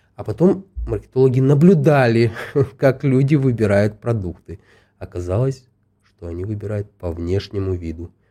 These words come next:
Поэтому очень важна упаковка и расположение. То есть это основы маркетинга. Маркетологи все их знают, эти все вещи.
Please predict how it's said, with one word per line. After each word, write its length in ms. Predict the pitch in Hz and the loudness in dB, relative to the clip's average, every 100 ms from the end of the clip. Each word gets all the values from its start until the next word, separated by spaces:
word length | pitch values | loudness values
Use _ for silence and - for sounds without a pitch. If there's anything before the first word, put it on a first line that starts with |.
| _ | _
Поэтому 300 | 101 - 101 | -4 0 0
очень 240 | 95 - 90 | 0 -4 -6
важна 280 | 87 95 | -4 -4
упаковка 680 | 92 - 90 - 151 - - - | -6 -6 -8 -2 -2 -2 -12 -6
и 80 | 107 | -4
расположение. 800 | 98 - 92 87 85 85 85 87 _ _ _ | -4 -6 -8 -8 -8 -8 -8 -12 _ _ _
То 60 | |
есть 120 | - 127 | -10 -8
это 180 | 120 | -6
основы 320 | 98 - 120 101 | -6 -2 -2 0
маркетинга. 680 | 98 - 165 175 160 156 151 _ _ _ _ _ _ _ | -2 -2 -2 0 0 0 -2 _ _ _ _ _ _ _
Маркетологи 580 | 131 127 131 147 120 117 | -4 -2 2 4 2 0
все 260 | - 117 104 | -2 0 0
их 80 | |
знают, 440 | 101 107 95 101 143 | 0 0 2 0 -2
эти 160 | 135 - | -8 -8
все 180 | - | 0
вещи. 340 | 127 123 - | 4 2 0